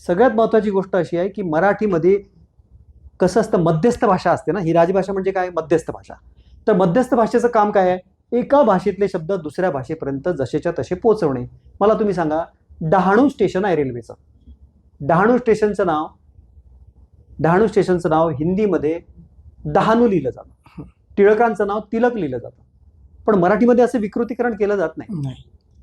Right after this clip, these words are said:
Speaker 1: मराठीमध्ये ही प्रवृत्ती नाही. दुसरी गोष्ट, मराठी ही उत्तर आणि दक्षिण ह्या दोघांना जोडणारी भाषा आहे.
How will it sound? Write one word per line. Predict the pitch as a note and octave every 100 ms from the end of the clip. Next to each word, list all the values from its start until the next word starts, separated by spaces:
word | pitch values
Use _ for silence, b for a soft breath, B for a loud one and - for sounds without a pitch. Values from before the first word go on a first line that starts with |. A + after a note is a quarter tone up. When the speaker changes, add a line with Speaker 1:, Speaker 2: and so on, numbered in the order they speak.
| - D#3+
Speaker 1:
मराठीमध्ये | E3 F#3+ G#3 G#3
ही | A3
प्रवृत्ती | F3+ E3+ G3+ D3+
नाही. | A#2+ _ _ - - -
दुसरी | E3 F#3+ A#3+
गोष्ट, | B3 A3 - G#3 A#3 - - _ D3
मराठी | E3 A3 A3+
ही | G#3 G#3+
उत्तर | E3+ - A3+
आणि | G#3
दक्षिण | G#3+ - - G#3
ह्या | G3+
दोघांना | D#3+ D#3+ F#3+
जोडणारी | F#3+ D#3 D3+ F#3 G3
भाषा | B2+ -
आहे. | G2+